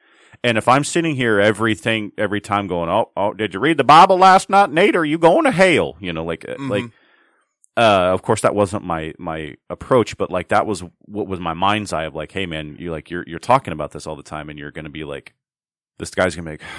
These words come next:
Speaker 1: <sighs> seriously, like, why am I podcasting with this guy?" You know, like, that was, like, my mind's
Speaker 2: Well, it,
Speaker 1: eye.
Speaker 2: that, that's like going to class, like, the basic Christian doctrine or whatnot. It's like,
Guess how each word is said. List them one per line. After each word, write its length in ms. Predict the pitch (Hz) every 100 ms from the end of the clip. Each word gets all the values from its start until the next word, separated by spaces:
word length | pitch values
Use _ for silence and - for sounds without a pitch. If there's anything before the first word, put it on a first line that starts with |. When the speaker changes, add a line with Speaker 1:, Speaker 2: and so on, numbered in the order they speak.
| -
Speaker 1:
<sighs> 200 | - -
seriously, 360 | - 76 78 73
like, 160 | -
why 100 | - -
am 100 | 58
I 60 |
podcasting 580 | - 58 - - - 58
with 80 | -
this 140 | -
guy?" 240 | - - -
You 80 | 82
know, 120 | 76
like, 280 | 80 71 _ _ _ -
that 140 | 107
was, 100 | 104
like, 120 | 98 85
my 100 | 82
mind's 340 | 80 85 143
Speaker 2:
Well, 80 | -
it, 60 | 151
Speaker 1:
eye. 80 | -
Speaker 2:
that, 220 | 131 127
that's 180 | 131 139
like 160 | 131 110
going 240 | 123 120
to 80 | 107
class, 680 | - 117 107 104 - - - _ _ _ _ _ _
like, 360 | 120 104 - _ _ _ _ _
the 380 | 110 90 107 - _ _ _ _ _ _
basic 260 | 123 120 -
Christian 360 | 120 113 104
doctrine 500 | 95 95 95 92 90
or 80 | 82
whatnot. 460 | 82 - 82 76 -
It's 160 | - 98
like, 280 | 92 -